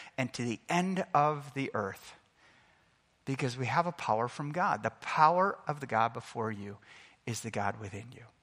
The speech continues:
Okay? So Moses then goes, and he says his own limitations. Look at this. He's, "I'm not eloquent either in past or since you have spoken to your servant, for I am slow to, of speech and of tongue."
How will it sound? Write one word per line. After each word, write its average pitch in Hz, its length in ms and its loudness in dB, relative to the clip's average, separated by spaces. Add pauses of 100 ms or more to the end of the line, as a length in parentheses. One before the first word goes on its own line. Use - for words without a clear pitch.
(320)
Okay? 160 280 -2 (1400)
So - 160 -4
Moses 214 380 8
then 220 240 12
goes, 131 420 4 (680)
and 185 120 10
he 220 140 6
says 233 300 8
his 233 160 6
own 262 180 12
limitations. 139 640 4
Look 190 100 2
at 175 60 6
this. 131 180 6
He's, 156 200 0
"I'm 269 180 12
not 294 220 12
eloquent 165 520 12
either 190 320 12
in 151 200 4
past 226 500 12
or 151 140 4
since - 320 0
you 190 80 4
have 147 80 0
spoken 175 460 8
to 156 100 -2
your 147 120 4
servant, 139 440 4 (260)
for 175 160 10
I 185 140 10
am 160 180 4
slow 247 520 10
to, - 240 0 (120)
of 185 160 4
speech - 600 0
and 170 320 4
of 139 280 0
tongue." 104 400 0